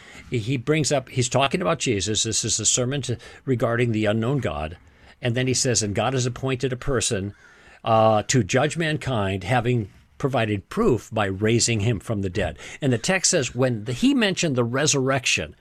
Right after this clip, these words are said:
um, by the way, remember, this is the kind of thing in the life of Jesus that was supposed to be cobbled together from all these ancient mythologies that these pagan people believe in.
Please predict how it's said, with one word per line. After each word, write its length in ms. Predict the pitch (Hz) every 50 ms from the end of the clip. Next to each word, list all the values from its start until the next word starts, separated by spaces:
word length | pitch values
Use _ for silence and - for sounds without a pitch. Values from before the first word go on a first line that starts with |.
| _ _
um, 180 | - 120 110 - -
by 140 | 131 139 147
the 100 | 165 208
way, 100 | 180 147
remember, 300 | 127 143 175 214 190 123
this 340 | 101 98 117 156 214 214 - 262
is 100 | 214 156
the 80 | - 147
kind 220 | - 143 147 131
of 80 | 123 120
thing 200 | - 147 131 131
in 80 | 120
the 80 | 113 107
life 220 | 113 123 135 120
of 100 | 110 101
Jesus 380 | 98 156 170 170 127 117 95 - - - - - - -
that 100 | 175 139
was 100 | 135 -
supposed 360 | - 156 - 185 190 165 -
to 60 | - 151
be 80 | 143
cobbled 380 | 123 - - 139 135 135 147 127
together 320 | 139 123 139 131 135 143
from 220 | 127 - 139 131 131
all 100 | 123 127
these 220 | 131 123 110 113
ancient 260 | 123 117 120 123 117 127
mythologies 680 | 120 110 - 131 151 170 170 131 92 101 107 113 107
that 140 | 123 127 123
these 280 | - 156 143 143 - 120
pagan 360 | - - 127 123 113 120 113
people 440 | - - 131 127 123 131 131 143 - _ _ _ _ _
believe 300 | - 185 202 254 247 160 127
in. 340 | 95 87 90 87 85 73